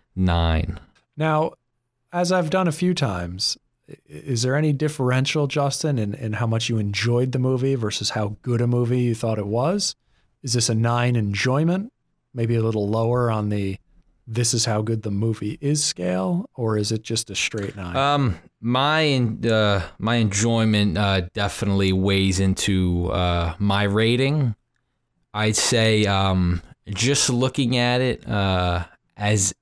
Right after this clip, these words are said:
Speaker 1: as a movie and not, and, and, you know, taking away the emotional kind of aspect, I'd, I'd say,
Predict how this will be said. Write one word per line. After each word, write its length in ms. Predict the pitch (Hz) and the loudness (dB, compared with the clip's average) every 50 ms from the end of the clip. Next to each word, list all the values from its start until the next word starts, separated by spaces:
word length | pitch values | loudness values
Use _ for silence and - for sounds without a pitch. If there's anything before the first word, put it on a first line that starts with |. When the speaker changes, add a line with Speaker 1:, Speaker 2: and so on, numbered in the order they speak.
| _ _ | _ _
Speaker 1:
as 200 | 107 104 98 92 | -6 -4 -2 0
a 60 | 92 | 0
movie 640 | 92 104 113 123 127 120 127 127 127 135 131 117 104 - _ _ _ _ _ _ _ | 0 2 2 2 2 2 2 2 2 0 0 -4 -6 -8 _ _ _ _ _ _ _
and 100 | - 107 | -4 -2
not, 220 | 110 107 107 107 - | 0 0 0 0 0
and, 240 | 113 104 110 107 90 | 2 2 2 2 2
and, 160 | 92 107 110 | 2 2 2
you 80 | 110 | 2
know, 80 | 101 98 | 2 0
taking 320 | - - 123 110 107 110 | 0 -2 -2 0 0 0
away 180 | 107 104 101 101 | 2 2 2 2
the 340 | 95 98 98 95 98 - - - _ _ - | 2 2 2 2 2 0 -2 -6 _ _ -8
emotional 800 | 104 101 104 104 107 110 - - 120 113 117 117 123 120 120 - | -4 -2 0 0 0 0 0 -2 -2 -2 0 0 -2 -2 -4 -6
kind 180 | - 117 110 | -4 -2 -2
of 80 | 110 101 | -2 -2
aspect, 800 | - 110 110 113 110 - - - - 117 120 - - - - - _ - - - - - - - - - _ _ _ _ _ _ _ - - | -2 -2 -2 -2 -2 -4 -6 -6 -4 -4 -4 -6 -8 -14 -20 -20 _ -20 -20 -20 -20 -20 -20 -20 -20 -20 _ _ _ _ _ _ _ -8 -4
I'd, 420 | - 139 151 160 143 139 - - - _ _ _ _ _ - | -2 0 0 0 0 -2 -4 -4 -8 _ _ _ _ _ -6
I'd 220 | - 127 147 147 | -2 -2 -2 0
say, 880 | - - - 151 135 131 127 123 120 117 117 117 110 107 104 101 98 92 | -2 -2 0 0 2 2 4 4 4 4 4 4 4 4 4 2 2 0